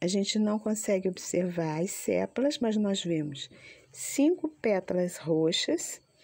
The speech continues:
ela tem cinco estames, mas há uma redução do número de carpelos para dois. Isso é comum nas flores mais evoluídas, ter uma redução do número de carpelos.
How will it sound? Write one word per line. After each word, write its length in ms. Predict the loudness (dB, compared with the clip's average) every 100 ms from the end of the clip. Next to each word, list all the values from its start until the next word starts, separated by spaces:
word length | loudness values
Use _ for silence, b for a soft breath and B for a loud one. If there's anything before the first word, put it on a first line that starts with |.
| B B B B B _
ela 260 | -2 0 0
tem 320 | 0 0 2
cinco 720 | -2 -8 -4 2 2 2 0
estames, 880 | -2 -4 -4 -2 0 0 0 -2 -6 _ b b -2
mas 300 | 2 4 4
há 120 | 4
uma 160 | 4
redução 680 | 4 2 2 0 -2 0 0
do 100 | 2
número 400 | 2 2 2 0
de 140 | -2
carpelos 800 | -6 -6 -6 -4 0 0 -2 -6 _
para 300 | -2 2 0
dois. 640 | -2 -2 0 0 -2 -12 -20 B B B 0
Isso 300 | 2 2 2
é 60 | 0
comum 520 | 2 4 6 4 2
nas 280 | 2 0 -2
flores 480 | 2 2 4 0 -2
mais 380 | 0 2 2 -2
evoluídas, 800 | -2 0 2 0 2 0 -2 -12 -2
ter 140 | 2
uma 140 | 2
redução 680 | 0 0 0 -2 -2 -2 -2
do 100 | 0
número 320 | 2 2 0
de 120 | -2
carpelos. 800 | -4 -4 -4 -6 -6 -6 -16 -20